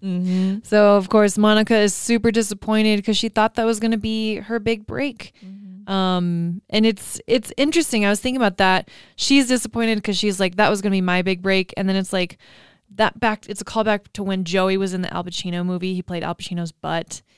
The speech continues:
Speaker 1: Yes.
Speaker 2: He thought that was his big break and it didn't go his way. Um, and it's just interesting. It's like, these opportunities will come up and you might think that it's it, but it's not. And so you just have to keep on going. And that's really speaking to what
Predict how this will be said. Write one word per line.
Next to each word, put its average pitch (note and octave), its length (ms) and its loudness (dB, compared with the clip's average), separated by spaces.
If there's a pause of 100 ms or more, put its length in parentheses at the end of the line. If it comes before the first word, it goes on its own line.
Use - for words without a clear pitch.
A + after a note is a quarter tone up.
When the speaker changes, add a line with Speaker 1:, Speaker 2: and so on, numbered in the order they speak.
Speaker 1:
Yes. F3+ 960 0
Speaker 2:
He G#3 140 -6
thought F3 260 -10
that F#3 180 0
was G3+ 180 -2
his G3 200 -2
big G3+ 240 -4
break G3 380 -2
and F#3+ 100 -4
it F#3 140 -8
didn't F3+ 320 -8
go F#3 240 0
his F3+ 260 -6
way. F3 640 -4 (720)
Um, E3+ 640 -4
and G#3+ 140 2
it's A3+ 160 0
just C4 180 0
interesting. A3+ 400 0
It's F3+ 180 -2
like, F3+ 300 -4 (1300)
these G#3+ 240 -2
opportunities G3+ 480 0
will F#3 100 0
come F3+ 220 -4
up F3+ 200 -2
and F#3 120 0
you F#3 80 2
might E3+ 260 -2
think F#3 200 -4
that F#3 160 -8
it's F3+ 260 -6
it, F#3+ 240 -2
but F3+ 120 -4
it's E3+ 260 -6
not. E3+ 320 -2
And F#3 120 -4
so - 100 -6
you E3 120 -6
just - 160 -8
have E3 140 -8
to F3 80 -8
keep - 260 -10
on D#3 140 -8
going. C#3+ 340 -8
And F3+ 100 -2
that's - 220 -10
really D#3 400 -8
speaking E3 420 -10
to - 80 -18
what E3 200 -8